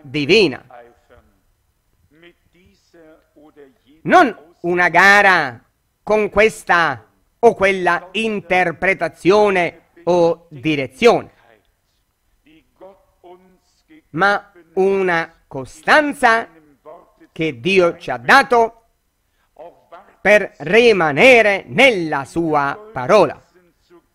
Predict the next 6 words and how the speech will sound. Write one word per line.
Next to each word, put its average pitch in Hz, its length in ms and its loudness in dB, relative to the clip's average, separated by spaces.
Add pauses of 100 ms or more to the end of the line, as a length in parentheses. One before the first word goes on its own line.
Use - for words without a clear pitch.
per 240 320 4
poter 190 560 -2
aspettare, 170 960 -2 (520)
per 240 200 4
essere 202 680 -2
pazienti 160 680 -2